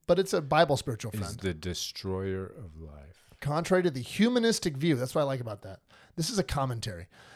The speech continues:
Speaker 1: "Contrary
Speaker 2: Right.
Speaker 1: to the humanistic view that doubt is essential to life,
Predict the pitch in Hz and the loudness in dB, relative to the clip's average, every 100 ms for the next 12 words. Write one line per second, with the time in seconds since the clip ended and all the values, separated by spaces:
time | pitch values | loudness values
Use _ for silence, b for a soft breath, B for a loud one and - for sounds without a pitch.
0 | B _ 175 214 226 233 220 214 175 135 | B _ 0 0 4 8 8 6 0 -2
1 | - - 233 165 220 294 214 123 113 123 | -2 0 2 4 4 2 0 -2 -2 -2
2 | 117 113 127 147 156 151 120 104 - 247 | -2 -8 -2 2 2 0 -6 -6 2 2
3 | 294 156 - 98 80 - - - | 4 0 -2 -8 -16 -20 -20 -20